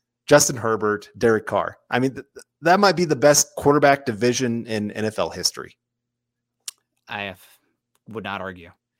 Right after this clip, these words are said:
Speaker 2: Yeah, that would be must-see football. Um, it'd be nice.
Speaker 1: Oh.
Speaker 2: Maybe I'll go this weekend. Uh, my wife is flying back to, uh, hometown for a wedding, and, uh, I might boot up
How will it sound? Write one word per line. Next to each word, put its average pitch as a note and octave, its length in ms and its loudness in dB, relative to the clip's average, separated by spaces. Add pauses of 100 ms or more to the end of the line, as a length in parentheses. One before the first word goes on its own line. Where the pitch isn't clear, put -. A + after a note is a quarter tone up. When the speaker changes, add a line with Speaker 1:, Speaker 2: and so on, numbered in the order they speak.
(380)
Speaker 2:
Yeah, F#2 200 -14
that A#2 140 -8
would A2+ 120 -10
be G2 320 -8 (200)
must-see D3 440 -8
football. G2 420 -8
Um, F#2 340 -14 (500)
it'd D3+ 120 -4
be D#3+ 80 0
nice. A#2+ 180 -2
Speaker 1:
Oh. G#2 80 0
Speaker 2:
Maybe D#3 200 -4
I'll C#3+ 100 -2
go C#3 240 0
this B2+ 200 -8
weekend. B2 340 -8
Uh, A2 240 -6 (180)
my B2+ 100 -6
wife A2+ 240 -6
is G#2+ 160 -14 (140)
flying A#2 280 -8
back G#2+ 320 -6
to, G2+ 280 -10
uh, G2 140 -10 (120)
hometown A2+ 580 -10
for A2+ 160 -10
a G#2 60 -6
wedding, A2 320 -6 (460)
and, A2 300 -6
uh, G2+ 120 -6 (200)
I D3+ 60 -8
might C#3 260 -4
boot C#3 160 -4
up B2 160 -4